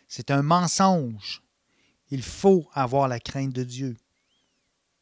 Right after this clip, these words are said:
Deuxième point, il a admis qu'il était pécheur. Il a plaidé coupable.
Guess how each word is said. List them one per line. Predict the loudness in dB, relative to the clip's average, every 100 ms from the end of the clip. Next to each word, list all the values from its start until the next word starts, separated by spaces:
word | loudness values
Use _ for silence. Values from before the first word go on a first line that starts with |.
| 0
Deuxième | 4 6 6 2
point, | 2 2 2 -2 -12 _ _ _ -20 _ -20 _ _ _ _ _ _ _ _ -20 _ _ _ _ _ _ _ _ -20 _ _ -6
il | 0
a |
admis | 4 6 6 6
qu'il | 6
était | 6 6
pécheur. | 6 6 4 0 -6 -14 -20 _ _ _ _ _ _ _ _ _ _ _ _ _ _ _ _ _ _ _ _ _ _ _ _ _ _ _ _ _ _ _
Il | 6 10
a | 10
plaidé | 8 6 6
coupable. | 2 2 4 2 -2